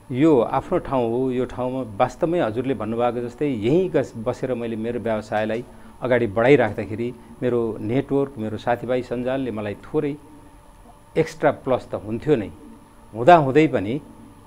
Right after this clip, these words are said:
अ, व्यावसायिक जीवनमा चाहिँ सबै जहाँ सहज हुन्छ त्यहाँ मात्रै व्यवसाय गर्ने भन्दा पनि,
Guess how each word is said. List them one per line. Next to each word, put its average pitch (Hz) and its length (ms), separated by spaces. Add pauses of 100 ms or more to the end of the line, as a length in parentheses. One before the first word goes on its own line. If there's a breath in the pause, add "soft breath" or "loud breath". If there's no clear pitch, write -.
(100)
अ, 107 240
व्यावसायिक 156 640
जीवनमा 147 480
चाहिँ 139 340
सबै 143 600 (840)
जहाँ 165 260
सहज 175 300
हुन्छ 156 220
त्यहाँ 160 280
मात्रै 139 220
व्यवसाय 117 540
गर्ने 131 420
भन्दा 104 280
पनि, 131 280